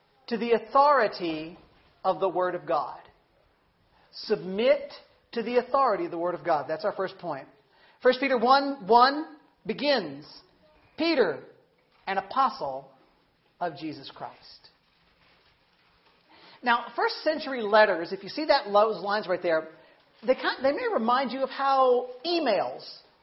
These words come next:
open today, or memos, if you're old enough to remember memos at your workplace. 'Cause in the greeting, we see the sender's name, we see the person to whom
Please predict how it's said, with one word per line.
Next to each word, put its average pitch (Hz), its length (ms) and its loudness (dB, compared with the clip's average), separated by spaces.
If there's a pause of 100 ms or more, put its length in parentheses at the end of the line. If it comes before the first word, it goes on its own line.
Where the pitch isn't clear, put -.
(100)
open 214 360 6
today, 180 420 2
or 196 180 0
memos, 196 640 0
if 156 100 -14
you're 190 140 -4
old 196 200 2
enough 170 220 0
to 175 80 -10
remember 165 320 -6
memos 160 540 -2
at 160 100 -6
your 165 140 -8
workplace. - 1080 -10 (840)
'Cause 247 120 0
in 294 140 2
the 285 60 0
greeting, 277 340 0
we 233 60 0
see 233 120 -6
the 180 120 -6
sender's 240 440 0
name, 247 400 2 (680)
we 214 80 -2
see 247 160 -4
the 226 100 0
person 247 840 0
to 247 180 -2
whom 254 440 0